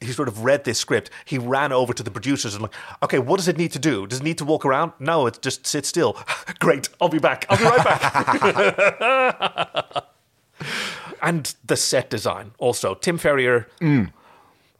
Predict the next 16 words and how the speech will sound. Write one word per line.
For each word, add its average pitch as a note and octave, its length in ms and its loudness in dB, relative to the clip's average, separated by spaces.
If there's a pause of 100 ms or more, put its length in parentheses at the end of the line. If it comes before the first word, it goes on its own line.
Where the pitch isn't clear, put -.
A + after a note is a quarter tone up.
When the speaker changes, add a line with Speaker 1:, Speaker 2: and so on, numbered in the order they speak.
(140)
Speaker 1:
uh, C3+ 200 2 (280)
he E3+ 220 -4
really, D#3 560 -4 (440)
like, C3+ 220 -6
went D#3 320 0
overboard C3+ 600 4
on C3+ 100 -2
these, C3 280 0
on B2+ 120 -4
these C3 200 -2
fantastic C#3 1080 -6
geometric C#3+ 640 -4
sets. E3+ 300 -2
They're A#2 120 2
beautifully A#2 600 -6
lit. A#2+ 260 0